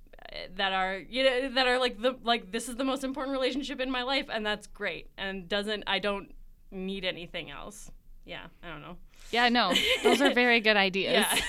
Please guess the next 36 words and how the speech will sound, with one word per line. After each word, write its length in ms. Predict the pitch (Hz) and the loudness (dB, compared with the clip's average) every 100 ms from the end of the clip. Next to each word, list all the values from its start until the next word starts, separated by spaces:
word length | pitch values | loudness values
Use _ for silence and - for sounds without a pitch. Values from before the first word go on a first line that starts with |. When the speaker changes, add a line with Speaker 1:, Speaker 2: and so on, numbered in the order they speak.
| - | 2
Speaker 1:
Yeah. 140 | 370 - 339 | 2 0 -6
<laughs> 140 | - - | -8 -4
Speaker 2:
Just, 260 | 247 233 240 | -2 -2 -6
yeah, 260 | 226 214 202 - | 0 2 2 0
because 380 | 214 233 220 196 208 | -8 -4 -4 -4 -4
when, 140 | 226 - | -4 -4
especially 420 | - 311 285 262 | -6 -4 -2 -2
with 160 | 208 | -2
the 480 | 208 190 180 165 139 - | -2 0 0 0 -4 -4
representation 840 | 185 202 196 185 185 175 - 175 | -4 -4 -6 -6 -6 -6 -6 -2
in 140 | 165 | -2
Speaker 1:
Mm-hmm. 240 | 160 208 220 247 - - - | -2 -4 -6 -10 -16 -20 -8
Speaker 2:
entertainment, 760 | 196 202 190 190 202 208 180 - | -4 -4 -6 -4 -2 0 -2 -4
you're 160 | 196 208 | -2 0
always 240 | 214 208 | 2 0
waiting 540 | 180 175 180 180 196 196 | -4 -6 -4 -4 -4 -6
for 260 | - 196 | -4 -4
the, 140 | 190 - | -4 -6
that 180 | - 202 | -2 -2
Speaker 1:
Yeah. 160 | 196 208 | 0 2
Speaker 2:
person 220 | 262 285 | 2 2
who 160 | 196 202 | 0 -2
seems 400 | - - 190 196 | -4 -4 -4 -2
okay 540 | 220 214 226 233 240 233 - - - - | -2 -2 -2 -2 -2 -4 -12 -20 -20 -2
by 160 | 220 220 | 2 4
Speaker 1:
Yeah. 60 | |
Speaker 2:
themselves 440 | 226 226 226 226 220 | 2 2 2 2 -2
to 140 | 214 - - - | -6 -6 -10 -6
end 180 | 202 190 | -2 -2
up 160 | 175 - | -4 -6
with 80 | 175 | -10
somebody 380 | 180 139 196 214 | -6 -4 -2 0
Speaker 1:
Yeah. 280 | 220 208 | 0 0
Speaker 2:
and 120 | 190 175 | -2 -4
ruin 280 | 175 160 160 | -4 -4 -4
it. 220 | 151 - | -4 -6